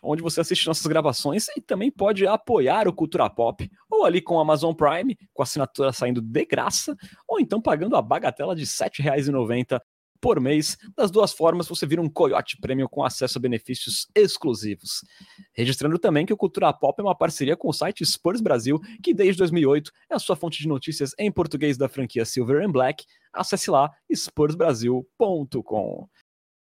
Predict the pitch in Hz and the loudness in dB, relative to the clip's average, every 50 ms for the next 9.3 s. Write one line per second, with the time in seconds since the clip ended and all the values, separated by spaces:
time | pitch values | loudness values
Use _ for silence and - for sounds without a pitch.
0 | _ _ _ _ - 214 - 415 220 185 180 233 226 202 - 196 - 254 208 196 | _ _ _ _ 0 2 4 6 6 6 6 4 4 2 0 0 -2 -2 -2 0
1 | 175 180 - - 196 185 156 131 143 196 202 165 - - - 170 180 190 180 165 | -2 -2 -4 0 0 0 0 2 2 4 4 4 2 2 2 4 4 4 4 4
2 | 151 - - - 151 165 160 - - 165 160 - - 175 165 - - 165 151 - | 2 0 -2 -2 0 0 0 0 -2 -4 -6 -4 -6 -6 -4 0 0 0 0 0
3 | - 156 160 160 - 165 - - 127 - - 180 196 190 170 139 117 - _ 151 | 0 0 0 0 -2 -4 -2 -2 -4 -4 -2 -2 0 0 0 0 -2 0 _ 4
4 | 143 160 165 151 139 131 120 - - 160 165 160 143 135 - - - 147 147 - | 4 6 4 2 0 -4 -4 -2 0 2 2 2 2 0 -4 0 2 2 2 2
5 | 151 143 120 131 135 131 151 139 131 127 127 123 - 139 110 104 117 143 - - | 0 0 0 2 2 2 2 2 2 -2 -2 -2 -2 -2 -2 0 -2 -4 -4 -4
6 | - 135 - - - - - _ _ 302 226 175 156 - 185 175 170 147 131 139 | -8 -8 -8 -10 -18 -20 -20 _ _ 0 2 2 2 2 0 0 2 2 2 4
7 | 127 135 147 139 - - _ - 131 131 135 127 _ 127 127 123 - - 143 131 | 4 4 2 0 -4 -12 _ -20 -20 -20 -20 -14 _ -2 -2 -2 -2 -2 -6 -6
8 | - 131 120 - - - 131 120 131 135 131 123 - - 127 117 110 110 139 156 | -6 -6 -4 -4 -2 0 0 0 0 0 0 -2 -2 -2 -2 -2 0 2 2 4
9 | 151 143 - - - | 4 2 0 -2 -6